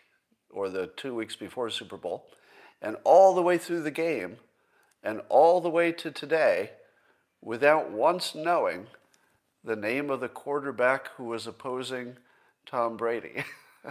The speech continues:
And I still don't know it. I actually don't know the name of the other quarterback for the Kansas City Chiefs. Uh,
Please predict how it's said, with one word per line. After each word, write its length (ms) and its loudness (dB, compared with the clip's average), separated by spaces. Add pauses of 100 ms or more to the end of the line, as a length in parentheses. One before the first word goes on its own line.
(420)
And 120 -6
I 60 -2
still 320 -8
don't 260 -2
know 220 -4
it. 80 -12 (720)
I 240 4
actually 460 0
don't 400 0
know 400 -2 (800)
the 100 -8
name 400 -4
of 160 -4
the 100 -4
other 160 -2
quarterback 760 -8 (220)
for 140 -12
the 100 -10
Kansas 440 -8
City 240 -10
Chiefs. 460 -16 (2000)
Uh, 80 -2